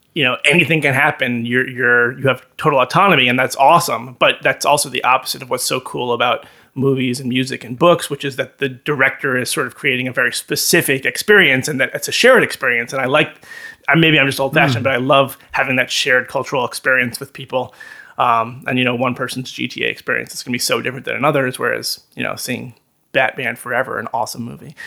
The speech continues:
Speaker 1: is like, you know, we're both gonna have the same experience, even if I might think it's amazing and you might think it's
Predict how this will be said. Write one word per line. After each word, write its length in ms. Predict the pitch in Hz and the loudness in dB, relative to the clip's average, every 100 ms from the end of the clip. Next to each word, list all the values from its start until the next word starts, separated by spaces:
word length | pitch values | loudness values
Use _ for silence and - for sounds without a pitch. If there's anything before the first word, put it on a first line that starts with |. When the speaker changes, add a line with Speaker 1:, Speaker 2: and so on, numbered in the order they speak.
| - - | -16 -2
Speaker 1:
is 160 | 143 | 2
like, 300 | 139 127 - | 4 2 2
you 80 | 160 | 4
know, 140 | 175 143 | 6 6
we're 100 | 156 | 6
both 240 | 202 160 | 6 6
gonna 120 | 156 151 | 6 4
have 180 | 147 | 4
the 60 | 135 | 2
same 160 | 175 139 | 2 0
experience, 440 | - 185 135 135 | 2 4 4 0
even 180 | 135 131 | -4 -4
if 100 | 117 | 0
I 100 | 131 | 2
might 240 | 127 123 | 2 0
think 160 | 139 127 | -2 -6
it's 100 | 123 | -4
amazing 380 | 135 131 123 117 | -2 -2 -2 -8
and 120 | 123 | -8
you 60 | 135 | -6
might 200 | 117 117 | -8 -8
think 300 | 127 - _ _ | -12 -14 _ _
it's 140 | - | -20